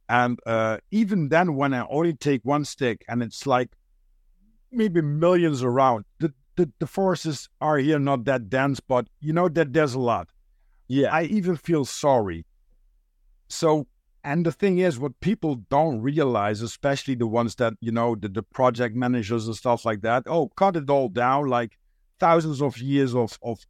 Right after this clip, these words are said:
Speaker 1: uh, of, of wh-, what is it, foresting and stuff like that. You
Speaker 2: Yeah.
Speaker 1: can, if you mess it up,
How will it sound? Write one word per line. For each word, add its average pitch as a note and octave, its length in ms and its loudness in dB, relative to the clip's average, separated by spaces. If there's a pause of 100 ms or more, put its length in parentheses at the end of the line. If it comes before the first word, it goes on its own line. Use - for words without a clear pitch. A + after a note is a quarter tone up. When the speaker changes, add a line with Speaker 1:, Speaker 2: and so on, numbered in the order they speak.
(160)
Speaker 1:
uh, A#2 160 -6
of, A2+ 160 -10 (640)
of - 240 -12 (100)
wh-, B2 160 -6
what C3+ 180 -2
is D3+ 160 0
it, A2 100 -6
foresting D3 580 -2
and C#3 80 -2
stuff C#3 300 -2
like B2 180 -2
that. B2+ 220 -2 (380)
You B3+ 140 2
Speaker 2:
Yeah. - 80 -8
Speaker 1:
can, A3 360 0 (260)
if - 200 -6
you F3+ 120 2
mess D3 440 0
it B2 140 0
up, C3 240 0